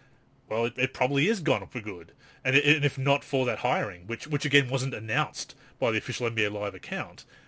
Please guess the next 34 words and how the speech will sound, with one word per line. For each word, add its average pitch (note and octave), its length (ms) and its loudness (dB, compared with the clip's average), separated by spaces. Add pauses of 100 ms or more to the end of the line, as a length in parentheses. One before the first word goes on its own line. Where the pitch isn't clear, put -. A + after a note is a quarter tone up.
(560)
you D#3+ 140 -6
know, C3+ 160 0
it, D3+ 420 -4
they F#3+ 120 4
could - 180 4
be, G3+ 100 2
they E3+ 240 4
definitely F#3 300 2
could D#3+ 120 -4
be D3+ 80 4
doing C3+ 240 0
more. B2 280 2
And A#2 100 0
I A#2 60 2
think E3 320 -4 (420)
if C#3 140 -4
they G#2 100 0
are A#2+ 160 6
gonna D3+ 140 2
make C#3+ 140 0
that C#3+ 100 0
announcement C#3 420 -2
ne-, C#3 180 -8
next - 300 -6
year, D#3 200 2 (400)
which, - 400 -4
which C#3 160 -4
again B2 220 2
is, B2+ 200 -4
is A#2 100 -10
definitely A#2+ 280 0
a G#2+ 40 -4
distinct A2+ 300 -10
possibility, B2+ 560 -2